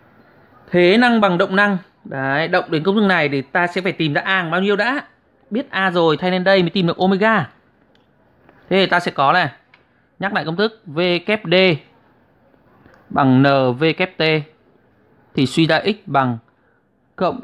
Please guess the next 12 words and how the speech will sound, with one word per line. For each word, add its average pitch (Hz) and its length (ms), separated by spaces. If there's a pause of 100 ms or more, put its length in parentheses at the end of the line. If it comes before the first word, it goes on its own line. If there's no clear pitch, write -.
trừ 131 440
A 156 360
trên 151 200 (120)
căn 156 260 (960)
N 131 80 (180)
cộng - 180
một. 117 180 (1900)
Động - 240
năng 196 200
bằng 160 160
thế 160 140
năng 185 280